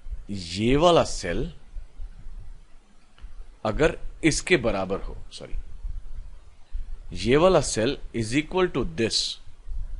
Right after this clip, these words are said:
तो ये रो रेड हो जाए। लेकिन हमने इन सारे सेल्स में यही फॉर्मूला डालना है, so हम यहां पे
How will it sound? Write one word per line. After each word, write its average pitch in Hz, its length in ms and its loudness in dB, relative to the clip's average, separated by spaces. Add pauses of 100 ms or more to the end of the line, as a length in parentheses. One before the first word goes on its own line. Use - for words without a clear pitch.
(600)
तो 180 400 2
ये 120 180 6
रो 147 360 4 (260)
रेड 117 220 4
हो 101 140 2
जाए। 87 220 -2 (360)
लेकिन 113 220 0
हमने 151 320 2 (240)
इन 135 140 2
सारे 135 460 8
सेल्स 160 360 6
में 180 80 4
यही 156 220 6
फॉर्मूला 156 360 6
डालना 147 320 6
है, 156 180 0 (360)
so 127 220 4
हम 135 140 4
यहां 113 260 4
पे 151 320 8